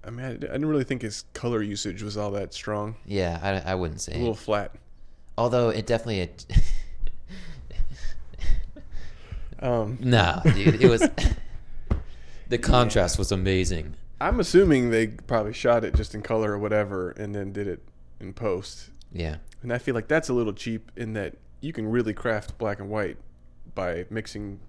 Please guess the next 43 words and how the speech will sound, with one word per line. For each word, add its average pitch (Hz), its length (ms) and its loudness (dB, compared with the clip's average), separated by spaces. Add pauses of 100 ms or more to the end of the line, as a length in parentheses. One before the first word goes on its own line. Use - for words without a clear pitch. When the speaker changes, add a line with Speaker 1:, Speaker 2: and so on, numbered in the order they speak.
(480)
Speaker 1:
the - 100 -12
R 113 140 -2
G 104 160 -6
B 101 380 -6
to 107 120 -4
different 98 380 -8
shades 104 300 -10
of 95 80 -12
black 101 180 -4
and 98 120 -8
white. 98 260 -6 (760)
Not 190 140 -2
that 131 80 -8
that's, 147 260 4
I - 20 -4
mean, 117 220 -4
lighting 113 320 0
and 107 80 -2
all 104 100 0
that 104 140 -4
stuff 104 260 -6
too. 104 360 -6 (300)
I 143 120 6
don't 113 140 0
know. 92 140 -4 (420)
Speaker 2:
It 110 100 -8
did 139 180 -2
look 107 160 -6
pretty 92 160 -2
authentic 80 520 -6
though. - 160 -14 (160)
Speaker 1:
Yeah. 131 340 -2 (880)
Speaker 2:
So - 140 -10
that 87 60 -4
was 80 120 -8
kinda - 220 -12
cool. - 180 -14 (600)
But 90 240 -2
I 92 60 0
wouldn't 85 240 -4
say - 100 -10
it - 260 -10
regardless. 78 580 -12